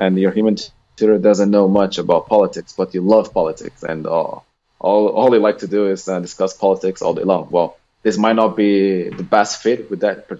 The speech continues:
particular tutor. Well, now, uh, you can, uh, re-, regulate. You, you, you can, um, change all the settings in whatever way you want. For example,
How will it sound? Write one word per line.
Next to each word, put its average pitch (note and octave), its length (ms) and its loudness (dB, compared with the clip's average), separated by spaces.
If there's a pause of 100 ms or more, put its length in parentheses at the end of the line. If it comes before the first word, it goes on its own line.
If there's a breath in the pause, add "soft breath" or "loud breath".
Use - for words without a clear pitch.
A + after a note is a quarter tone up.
(160)
particular G#2 440 -2
tutor. C3 440 2
Well, E2+ 260 0
now, G2+ 400 0 (720)
uh, F#2 100 -2
you F#2+ 140 0
can, F#2+ 480 2
uh, F2+ 300 0
re-, F#2 260 0
regulate. G2 1000 2 (180)
You, F#2+ 140 -6
you, F#2 220 -4 (260)
you G2 40 0
can, F#2 460 2
um, D#2+ 540 0 (440)
change A2 360 4
all G2 140 4
the F#2 100 0
settings F#2+ 400 0
in F2 240 -2
whatever F#2 320 2
way F2+ 180 4
you F2+ 160 -2
want. F#2+ 260 0
For F#2 140 -4
example, F2 480 -6